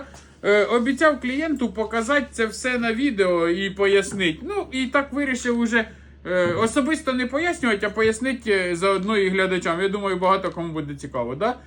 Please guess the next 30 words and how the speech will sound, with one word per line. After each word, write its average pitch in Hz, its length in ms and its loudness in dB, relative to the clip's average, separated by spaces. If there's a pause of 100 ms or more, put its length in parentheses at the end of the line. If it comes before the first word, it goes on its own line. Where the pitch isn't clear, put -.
(160)
Також 311 340 4
у 247 80 2
нас 247 280 0
є 262 100 0 (160)
прилад, 175 400 0
за 196 100 0
допомогою 220 460 -2
якого 214 240 -2
ми 214 200 -2
зможемо 208 420 -6
перевірити, 202 520 0 (500)
е, 160 320 2
наявність 180 680 2
срібла 175 420 -2
на 160 140 -2
даному 156 400 -2
приладі, 131 520 -2
да? 214 240 2 (140)
Ой, 151 200 4
на 165 140 0
даному 175 400 2
виробі. 123 440 4 (1600)
Щас 247 260 2
подивитесь, 175 680 6
багато 208 460 4
його 160 220 6
чи 170 160 0
небагато? 151 580 0 (580)
Багато? 196 480 4 (560)
Небагато? 185 680 6